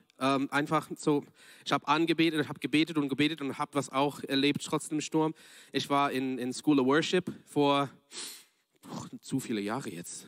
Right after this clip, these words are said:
acht Jahre oder so. Ähm, und ich hab an einem Abend mit Daniela, wir waren nicht verheiratet, wir waren nur so am Flirten. Und ich hab mein, meinen Fuß so, so geknickt, so, und das war nicht gut.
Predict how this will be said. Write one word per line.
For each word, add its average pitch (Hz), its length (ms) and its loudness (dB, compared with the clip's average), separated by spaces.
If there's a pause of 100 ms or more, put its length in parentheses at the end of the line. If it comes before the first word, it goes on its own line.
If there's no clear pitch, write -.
(120)
acht 113 280 -2
Jahre 143 340 2
oder 135 160 2
so. 139 280 2 (800)
Ähm, 120 460 0 (300)
und 135 160 2
ich 127 140 0
hab 143 280 0
an 135 180 0
einem 139 280 0
Abend 139 500 0 (220)
mit 139 160 -2
Daniela, 143 380 2
wir 139 140 2
waren 131 220 0
nicht 131 240 -4
verheiratet, 139 600 -2
wir 127 260 -2
waren 120 180 -2
nur 123 220 0
so 127 160 -6
am 110 140 -6
Flirten. 135 420 -2 (320)
Und 131 480 2 (320)
ich - 280 -2
hab 160 220 0 (440)
mein, 139 500 0
meinen 127 200 0
Fuß - 380 -2
so, 139 380 2
so 117 180 -2 (120)
geknickt, - 440 -6
so, 120 180 -2 (600)
und 123 160 -4
das 123 180 -2
war 120 100 0
nicht 139 220 0
gut. 170 320 0